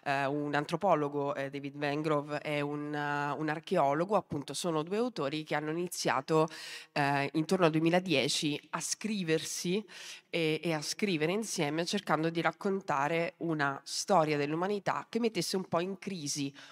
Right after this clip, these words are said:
una narrazione sulla storia dell'umanità, ehm, che ha avuto grandissimo successo anche editoriale in tutto il mondo, ma che secondo loro era, eh, molto parziale. E quindi hanno deciso appunto di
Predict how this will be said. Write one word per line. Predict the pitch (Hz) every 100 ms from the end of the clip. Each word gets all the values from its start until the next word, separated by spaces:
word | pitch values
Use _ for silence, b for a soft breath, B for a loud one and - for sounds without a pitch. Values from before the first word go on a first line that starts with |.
| B
una | 262 185
narrazione | 165 165 151 - - 240 143 143
sulla | - 139
storia | - 156
dell'umanità, | 139 147 190 254 - 110 - B B B B B
ehm, | 160 151 147 143 143 147 147 147
che | - 202 175 -
ha |
avuto | 170 185 175 147
grandissimo | - 160 160 226 208 - 165
successo | 143 165 160 147 147
anche | 143 156
editoriale | 143 139 160 160 139
in | 147
tutto | 156 - 302
il |
mondo, | 214 151 151
ma | 160 175
che | 160
secondo | - 185 190 190 233
loro | 160 147 151 151 151 B B B
era, | 165 143 147 151 151 - 160 147 147
eh, |
molto | 170 190 180
parziale. | 156 - - 151 120 120 139 156 _ _ -
E | -
quindi | - 151
hanno | 165 170
deciso | 156 160 196 143 147 139 156
appunto | 156 180 156 156 165
di | 151 147